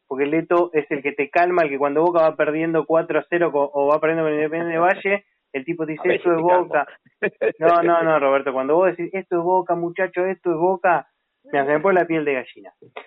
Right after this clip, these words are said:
Speaker 1: Pero ¿por qué quiero hacerte esto? Primero para agradecerte y segundo para que, eh, nos cuentes un poquitito. Eh, vos viste, hace poco se cumplió el, el, el aniversario del retiro de, de Palermo y vos viste
Speaker 2: Palermo.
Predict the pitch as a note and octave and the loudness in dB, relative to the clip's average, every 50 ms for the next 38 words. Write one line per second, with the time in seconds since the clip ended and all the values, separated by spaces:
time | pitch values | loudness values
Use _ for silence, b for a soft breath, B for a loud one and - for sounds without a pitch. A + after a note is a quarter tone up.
0 | B B _ - G#3 G#3+ G#3+ A3 A#3 A#3+ A3 A#3 A3+ F#3+ F3+ F3+ E3+ E3+ D#3+ D#3+ | B B _ -2 0 0 2 2 0 2 2 2 0 2 4 4 4 4 4 2
1 | - E3+ D#3 - D#3 D3+ C#3+ - E3 D#3+ E3+ F3 A3+ C4+ C4+ A3 - C#3 C#3 C3 | 0 -2 0 2 0 0 2 0 -2 0 0 -2 0 2 2 2 2 2 2 2
2 | C3 C3 C3+ C3+ - F3+ F3 F3 F3+ E3+ F3 - F3+ G3 G#3 G#3+ G#3+ G#3 G#3+ D#3 | 2 0 0 0 -2 -4 -4 -2 -4 -4 -2 -2 -2 -2 0 0 0 0 2 0
3 | D3+ D3+ C#3 C#3+ D3 D3 D3+ _ _ _ _ _ _ C3+ C3+ C#3 C3+ C3+ C3+ C3 | 0 0 0 -2 -2 -2 -4 _ _ _ _ _ _ -4 -2 0 0 0 -2 -2
4 | C3 C3 C3 C3 C3+ A2+ D3 C#3+ - - A3 A3 F#3 F3 - F3+ E3 D3+ D#3 D3 | -4 -4 -4 -6 -6 -6 -6 -6 -2 -2 -2 -2 -2 -4 -6 -8 -4 -4 -4 -4
5 | D3+ E3 E3+ F3+ F#3 F3 F3 F#3 F#3 F#3+ - _ _ _ _ _ _ _ C3 C3 | -4 -6 -6 -6 -6 -4 -2 -2 -2 -2 -4 _ _ _ _ _ _ _ -10 -8
6 | C3 C3 C3 B2+ B2+ D#3+ F#3+ G#3+ G#3+ G3+ - - G3 G3 - - _ _ _ _ | -6 -4 -4 -4 -4 -2 -2 -2 -2 -4 -2 -2 -2 -2 -2 -6 _ _ _ _
7 | _ _ _ C#3+ C#3 - D#3+ - F3 F3+ F3 F3 E3+ E3+ D3+ C3+ C#3+ C3+ C3 B2+ | _ _ _ -6 -4 -4 -6 -2 -2 -2 0 -2 -4 -4 -8 -8 -8 -8 -8 -4
8 | C#3+ D3 D3 C#3 C3+ C3+ C3 B2+ B2+ B2 B2 B2 A#2+ A#2+ B2 B2 B2+ B2+ B2+ B2+ | -2 -2 -2 0 0 0 -2 -2 -2 -4 -4 -4 -4 -4 -4 -4 -4 -4 -4 -6
9 | B2+ B2 A#2+ - C#3+ C#3 C#3+ C#3 C3 B2 A#2 A#2+ B2 A#2 - C3+ C3+ C3 B2+ B2 | -8 -8 -6 -6 -4 -2 0 0 0 -2 -2 -6 -8 -10 -8 -6 -4 -2 -2 0
10 | A#2+ A#2 A#2 A#2 - _ _ _ _ _ _ C#3+ C#3 C3 D3+ D3+ E3 F3+ F#3 F#3 | 0 0 -2 -4 -8 _ _ _ _ _ _ -4 -2 0 0 2 2 2 2 0
11 | F#3+ F#3+ - E3+ F3 G3+ G3 F#3 F#3+ - F#3+ F#3+ G3+ F#3+ E3 E3 E3 E3+ - | -2 -2 0 0 0 0 -2 -6 -10 -6 -2 0 0 0 -2 -8 -14 -16 -16